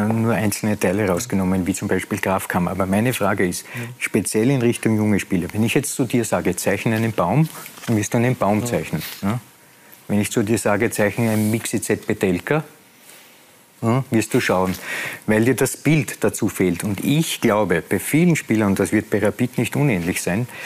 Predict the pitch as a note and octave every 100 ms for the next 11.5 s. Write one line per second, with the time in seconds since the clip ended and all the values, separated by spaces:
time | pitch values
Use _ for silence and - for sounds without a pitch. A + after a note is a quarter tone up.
0 | - - - B2+ A2+ A2+ - A#2+ C#3+ A#2+
1 | - A#2 - G2+ - G#2 G#2 A2+ C3 A2
2 | - - C3 C#3 - C3 C#3+ C#3 - B2+
3 | A#2 A#2+ C3+ - - A#2+ - A2+ B2+ -
4 | - C3 C3+ A#2 F2+ - - F#2 - -
5 | - A#2 A2+ - B2 A2+ B2 A#2 - G#2+
6 | A2 A#2 F#2+ - E3+ F3 - - G#2 F#2
7 | - - - A#2 A2+ G2 E2+ - G2 F#2+
8 | E2 D2+ - - _ - G2 G2 - G#2
9 | A#2+ A2+ - G2 - G#2+ - - - _
10 | - G2 A2+ A#2 A#2 F#2 - B2+ F#3 F#3
11 | - A2+ G2 F#2